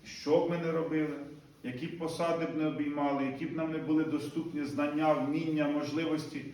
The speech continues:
щоб ми з вами старалися нести цінність. Тому що Господь, коли був на землі, то Він тільки те й робив, що підтримував людей. Він не, не сидів там у Сіндріоні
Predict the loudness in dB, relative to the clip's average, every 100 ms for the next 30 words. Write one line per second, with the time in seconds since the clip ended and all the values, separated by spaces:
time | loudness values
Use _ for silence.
0 | -14 -14 -4 -2 0 0 0 -2 -2 -2
1 | 0 -2 -2 -2 -4 -6 -10 -8 -6 -6
2 | -8 -4 -2 -2 -2 -4 -6 -12 -18 -20
3 | -20 -14 -4 -2 -2 -2 2 2 2 -2
4 | -12 -20 -20 -12 -2 0 2 2 4 4
5 | 2 2 2 0 -2 -2 0 0 -2 -8
6 | -6 -4 -2 -4 -2 0 0 0 -2 -4
7 | -6 -8 -8 -10 -6 -4 -2 0 -2 -4
8 | -6 -8 -10 -14 -20 -20 _ _ _ _
9 | _ _ _ -4 0 2 2 2 4 2
10 | 2 0 0 -2 0 -2 -2 -2 0 2
11 | 4 4 4 2 2 -2